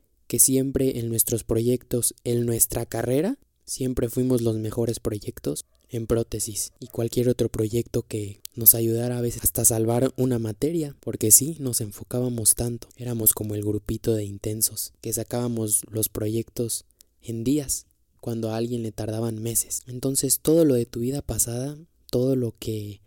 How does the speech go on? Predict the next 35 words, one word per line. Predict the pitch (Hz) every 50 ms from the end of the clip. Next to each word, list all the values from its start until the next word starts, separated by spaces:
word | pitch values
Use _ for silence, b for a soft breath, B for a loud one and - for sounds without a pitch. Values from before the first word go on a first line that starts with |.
| b b b b b b b b b
a | b 117 113
lo | 113 113
mejor | 110 113 110 - 127 123 -
pasa, | - - 117 120 120 - - 151 156 156 - _ _ _ _ _ _ _ _ _ - -
te | - 120
va | 117
a | 120
enseñar | 127 131 - 127 117 117 120 120 120
algo. | 120 123 131 131 139 143 139 _ - -
A | -
mí | 120 123 127
la | 131 131
universidad | 127 123 117 113 113 - - 117 113 117 120
me | 120 120 117
enseñó | 113 - 123 110 110 113 117 120 123 123 123
a | 113
enfocar | 113 110 110 - - 110 - - 120 120 123 123 b b b b b b b b b b b b b b
mi | - 120 117
energía | 113 113 110 110 - - 123 127 131 135 135 135 131 _ _ _ _ _ _ _ _ _ _ _ _ _
y | - 120 120
no | 120 123
intensiarla | 123 127 123 - 131 120 117 - 123 120 117 123 120 120 120 117 b b b b b b b b
en | - 113 117
una | 123 123 120
sola | - - 120 117 117 113
cosa, | - - 135 139 - - 151
sino | - - 123 117 113 110 107
a | 107
repartirla. | - 110 107 - 107 101 - - _ 143 143 143 147 147 151 - - _ _ _ _ _ - _
Montar | - 117 113 113 - 123 120 123
una | 127 127 123
nueva | 120 120 120 117 117
empresa | 117 117 107 - 117 113 - 120
me | 113 110
enseñó, | 107 104 - 104 104 110 113 117 120 120